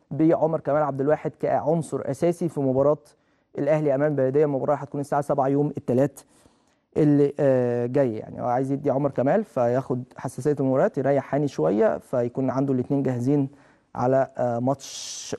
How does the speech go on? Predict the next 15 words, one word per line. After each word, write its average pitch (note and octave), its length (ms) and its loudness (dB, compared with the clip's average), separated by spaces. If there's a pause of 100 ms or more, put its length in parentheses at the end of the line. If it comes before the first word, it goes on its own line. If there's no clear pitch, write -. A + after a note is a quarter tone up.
القمه. B2 680 0 (280)
هذه A#2+ 260 -2
مباراه A#2 280 0
مرتقبه A#2+ 480 -4
امام A#2 140 -2
نادي A#2+ 280 0
الزمالك. - 480 -6 (800)
في A#3+ 360 4
اشاده A3+ 340 4
كبيره B3 580 2
قوي G3+ 340 2 (200)
قوي A3 340 2
في - 80 -12
الجهاز G3 320 2
الفني A#3 580 2